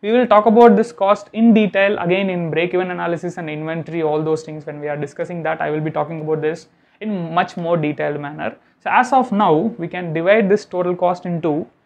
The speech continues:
a direct cost, okay, and indirect cost or project overhead. To talk about direct cost, I will be discussing about direct and indirect in a much better way,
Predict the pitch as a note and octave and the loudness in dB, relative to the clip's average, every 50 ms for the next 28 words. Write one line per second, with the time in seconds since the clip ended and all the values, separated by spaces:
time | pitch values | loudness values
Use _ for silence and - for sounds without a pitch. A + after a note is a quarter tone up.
0 | _ _ _ - G#3 F#3+ E3+ G3 G#3+ A#3 C4 C#4+ C#4+ D4 - - - F#3 E3+ D3+ | _ _ _ -10 -8 -4 0 0 0 0 0 -2 -4 -6 -8 -8 -2 0 2 2
1 | D3+ G3 - - - _ _ _ _ _ - D#3+ - F3 F#3 F3 _ _ _ _ | 0 0 -4 -10 -20 _ _ _ _ _ -20 -16 -14 -12 -14 -14 _ _ _ _
2 | _ _ _ _ - G#3+ A3 F#3+ F3 G3+ A3+ D#4 - _ _ _ _ _ _ _ | _ _ _ _ -8 -4 -4 -2 0 0 0 -2 -4 _ _ _ _ _ _ _
3 | _ - G#3 A3+ A#3 A3+ A3+ A#3 A#3 A#3 A3+ A#3 - - F3+ E3 E3 F3+ - - | _ -6 0 2 4 6 6 6 6 6 4 0 -2 -6 -4 -4 -4 -6 -6 -6
4 | - F3+ G3+ - - - D#3 C#3+ D3+ E3+ - _ _ - D#3+ D#3 C#3+ - - F#3 | -6 -6 -6 -6 -6 -6 -6 -6 -6 -8 -12 _ _ -4 -4 -4 -4 -4 -10 -20
5 | - _ _ _ _ _ _ _ _ _ _ _ _ _ _ _ _ _ _ _ | -20 _ _ _ _ _ _ _ _ _ _ _ _ _ _ _ _ _ _ _
6 | - D4+ - D4 D#4 D#4+ E4 D#4 D#4+ D#4+ C#4 G#3+ F3 F3+ F#3 F#3+ G#3 A3 G#3 - | -8 -2 0 2 2 4 6 8 8 8 10 8 8 6 6 4 4 0 -2 -4
7 | - F#3 D3+ D3+ - G#3+ A#3 B3 B3+ A3+ B3 G#3 A3 A3+ A3+ G#3 G#3 A3+ G#3 G#3 | -2 -2 0 2 4 4 6 8 8 8 8 6 6 4 2 -2 0 2 2 2
8 | F#3 G3 F#3+ E3+ E3+ E3+ E3+ D#3+ F#3+ F#3 F3 E3 E3 D#3+ D#3 D#3 F#3+ G#3+ - - | 2 2 4 4 4 4 4 2 -2 -6 -6 -4 -2 -2 0 0 -2 -4 -8 -12
9 | _ _ - D#3+ D#3 D3+ D3+ D3+ D3 - D#3+ D3+ D3 C#3+ D3 D3+ D3 E3+ E3 D3+ | _ _ -20 -18 -14 -12 -12 -12 -14 -14 -16 -14 -10 -6 -6 -6 -4 -4 -4 -4
10 | D3 E3 C4 C#4 | -4 -4 -4 -6